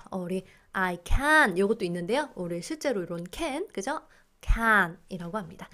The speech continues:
자, 영어 단어만 보고 읽을 수 있는 게 중요합니다. 영어 단어만 보세요. 자, 영어 단어 보고 읽겠습니다.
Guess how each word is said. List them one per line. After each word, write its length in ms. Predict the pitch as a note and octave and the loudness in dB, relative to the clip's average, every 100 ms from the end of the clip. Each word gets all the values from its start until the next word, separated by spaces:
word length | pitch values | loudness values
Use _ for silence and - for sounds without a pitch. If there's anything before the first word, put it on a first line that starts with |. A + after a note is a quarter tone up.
| - - - | -18 -20 -4
자, 220 | - G#3 | 2 4
영어 320 | F#3+ G#3 F4 G4+ | 6 6 6 6
단어만 480 | G3 G3 D#4+ G#4 E4+ | 4 2 4 4 4
보고 180 | D4 | 2
읽을 160 | B3 A3 | 2 0
수 120 | A3+ | -2
있는 120 | F#3 | -2
게 60 | F3+ | -2
중요합니다. 580 | - F3+ E3+ D#3+ G#3+ B3+ | -2 -6 -6 -2 0 0
영어 200 | F3+ G3 | 0 -2
단어만 380 | - G#3+ B3+ A3 | -2 0 0 0
보세요. 560 | F3+ F3+ G#3 D#4 G#4+ - - _ | -2 0 4 6 4 2 -16 _
자, 180 | - F#3 | -6 -4
영어 180 | F3 F#3+ | 0 0
단어 220 | F#3+ A#3+ | 0 2
보고 160 | B3 G#3+ | 4 4
읽겠습니다. 800 | F#3+ F#3 E3+ E3+ A#3+ D#4+ G4 | 4 -2 -6 0 4 6 4